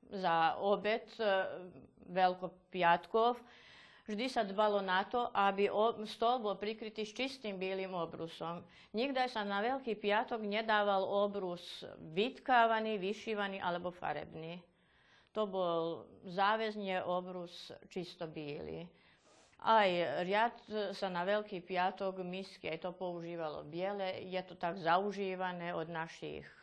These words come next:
starých rodičov, že sa na Veľký piatok, e, najvyššie, a nie najvyššie, ale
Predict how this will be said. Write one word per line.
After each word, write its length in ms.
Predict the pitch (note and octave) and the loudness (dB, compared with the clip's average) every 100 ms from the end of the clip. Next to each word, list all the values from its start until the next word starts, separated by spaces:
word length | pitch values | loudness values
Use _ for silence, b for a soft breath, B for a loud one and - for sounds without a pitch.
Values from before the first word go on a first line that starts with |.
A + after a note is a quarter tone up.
| - | -20
starých 400 | - F3+ G3 G#3 | 0 2 4 0
rodičov, 640 | G3+ F#3 F#3 F#3+ - E3+ E3+ b b b b b - | 0 0 0 -4 -6 -6 -6 b b b b b -2
že 160 | F#3 | 0
sa 160 | G3 G3+ | 0 -2
na 120 | E3+ | -4
Veľký 400 | D#3 F3 G3+ F#3+ E3+ | 0 0 0 -4 -4
piatok, 680 | F#3 F3 F#3 F#3+ F3+ F3+ - | 0 2 0 0 -2 -4 -8
e, 200 | F3 D#3+ - b b b _ _ _ G3+ - b b b - | -6 -6 -10 b b b _ _ _ -20 -20 b b b -4
najvyššie, 640 | A#3 C#4+ A3 G#3+ A3 G#3 | 0 0 0 -4 -2 -2
a 80 | G#3 A#3+ | -2 -4
nie 80 | |
najvyššie, 480 | G#3 F#3 G#3 G#3+ G#3 | -4 -4 -4 -6 -4
ale 360 | F#3+ E3 E3 | -2 -2 -4